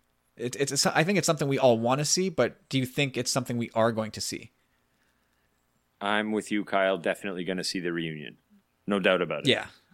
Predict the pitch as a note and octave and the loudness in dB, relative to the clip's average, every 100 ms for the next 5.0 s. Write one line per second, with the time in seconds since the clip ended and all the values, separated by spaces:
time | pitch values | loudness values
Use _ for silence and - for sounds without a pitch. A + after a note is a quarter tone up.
0 | - C#3+ D#3+ F3 F#3+ E3+ D3+ D#3 D3+ - | -4 2 8 10 10 8 6 4 2 -2
1 | - - C3 D#3 C#3+ B2+ B2 A2+ G#2+ G#2+ | -16 -4 4 4 4 0 0 0 2 2
2 | G#2+ - B2 A#2 C#3+ F3 A#2 B2 D3 B2+ | -2 -6 -6 -2 2 2 2 4 6 6
3 | G#2+ A#2+ - _ A#2+ C3 C3 G#2 F#2+ G2+ | 4 2 2 _ 0 0 2 -2 -2 -2
4 | B2+ A#2+ - G#2+ B2 G#2+ G2+ G2+ - - | -2 -2 -2 -2 0 2 0 -6 -12 -14